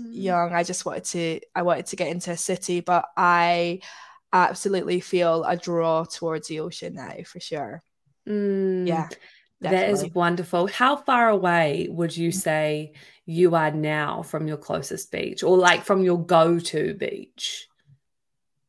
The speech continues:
Speaker 2: I would say, so it's about an hour's drive from
Speaker 1: Yeah.
Speaker 2: here
Speaker 1: Mm-hmm.
Speaker 2: to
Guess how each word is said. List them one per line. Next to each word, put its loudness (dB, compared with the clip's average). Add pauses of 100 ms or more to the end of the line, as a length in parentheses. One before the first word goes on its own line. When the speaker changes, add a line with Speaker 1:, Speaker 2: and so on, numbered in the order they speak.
(260)
Speaker 2:
I 8
would 4
say, 2
so 4 (840)
it's -2
about 2
an 2
hour's 2
drive 0
from -4
Speaker 1:
Yeah. 0
Speaker 2:
here 0 (120)
Speaker 1:
Mm-hmm. -2
Speaker 2:
to 4